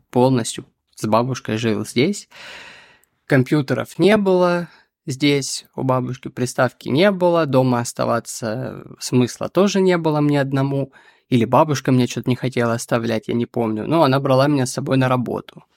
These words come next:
И она работала тогда на рынках, продавала одежду.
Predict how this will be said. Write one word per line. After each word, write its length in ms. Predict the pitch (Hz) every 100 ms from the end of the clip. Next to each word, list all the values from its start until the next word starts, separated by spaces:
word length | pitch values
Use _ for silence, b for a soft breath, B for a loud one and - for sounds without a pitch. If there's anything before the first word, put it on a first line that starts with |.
| _ -
И 60 |
она 240 | 117 135 160
работала 500 | 135 135 139 123 113
тогда 680 | - 110 110 110 107 - - -
на 600 | - 117 110 107 107 110
рынках, 420 | 175 226 - -
продавала 540 | 131 131 135 135 131 - _ -
одежду. 640 | - 123 123 117 - -